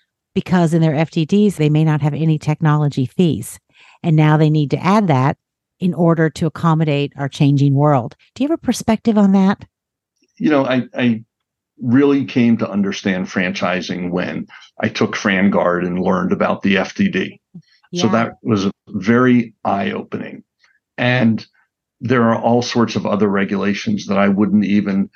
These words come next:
Speaker 2: try to speculate or touch on. Technology is important.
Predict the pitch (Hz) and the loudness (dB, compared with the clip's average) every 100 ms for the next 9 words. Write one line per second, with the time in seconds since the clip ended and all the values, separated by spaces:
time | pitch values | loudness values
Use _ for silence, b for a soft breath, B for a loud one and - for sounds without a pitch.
0 | b b - - 123 110 113 110 107 - | b b -12 -2 0 2 0 -2 -6 -6
1 | - 90 101 90 92 90 90 - 92 - | -4 -4 -4 -2 0 -2 -2 -2 -2 -2
2 | 80 78 - _ b b _ _ - 131 | -6 -8 -14 _ b b _ _ -6 -6
3 | 113 117 117 117 113 113 101 101 101 - | -2 0 2 2 2 2 0 -2 -4 -4
4 | - - | -8 -10